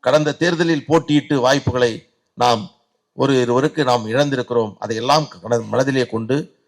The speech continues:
கடந்த தேர்தலில் நடந்த சிறு சிறு தவறுகள், குழப்பங்களை எல்லாம் சீராய்ந்து, இந்த தேர்தலில் மிகச் சிறப்பாக அந்த வெற்றியை பெறுவதோடு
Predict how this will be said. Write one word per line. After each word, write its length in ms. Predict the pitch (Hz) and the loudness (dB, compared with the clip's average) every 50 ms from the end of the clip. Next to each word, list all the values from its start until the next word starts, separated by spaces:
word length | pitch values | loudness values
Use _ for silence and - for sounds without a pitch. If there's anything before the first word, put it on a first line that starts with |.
| _ _ - - _ - | _ _ -20 -16 _ 0
கடந்த 300 | 123 135 147 143 131 127 | 2 2 2 2 0 2
தேர்தலில் 380 | - 170 175 175 175 170 160 147 | 4 4 4 4 4 4 2 2
நடந்த 260 | 139 139 147 139 135 135 | 2 2 0 0 -2 -4
சிறு 220 | 120 - 143 135 143 | -4 -2 -2 -2 -2
சிறு 200 | - - - 117 - | -2 -2 -4 -4 -2
தவறுகள், 500 | - 120 127 135 139 131 117 123 120 110 95 - | 0 0 0 0 0 -2 -2 -2 -2 -4 -4 -4
குழப்பங்களை 480 | 123 127 135 131 - 135 123 123 117 113 | -2 -2 -2 -2 -6 -6 -6 -4 -6 -6
எல்லாம் 320 | 107 110 120 123 - 190 _ | -4 -4 -4 -4 -4 -6 _
சீராய்ந்து, 540 | - 127 120 117 110 107 101 98 104 117 131 147 - _ _ _ _ _ _ _ _ - | -10 -6 -4 -4 -4 -6 -8 -10 -12 -12 -12 -12 -16 _ _ _ _ _ _ _ _ -10
இந்த 200 | 113 107 104 - - | -8 -6 -6 -2 -2
தேர்தலில் 440 | 139 147 143 135 131 143 156 156 - - _ _ _ _ _ _ | -2 0 0 0 -2 -2 -2 -4 -6 -10 _ _ _ _ _ _
மிகச் 280 | - 107 104 113 104 - | -8 -6 -6 -6 -4 -2
சிறப்பாக 560 | - 131 147 - - - 160 160 147 160 170 160 151 147 - - | 0 2 2 2 4 4 4 6 6 6 6 6 4 4 2 -4
அந்த 220 | 110 120 117 113 | -6 -6 -4 -4
வெற்றியை 380 | 95 113 113 - - 147 147 131 | -4 -4 -4 0 2 2 2 2
பெறுவதோடு 540 | - - 120 123 120 120 120 117 117 113 | 0 -2 -2 0 0 2 2 2 2 0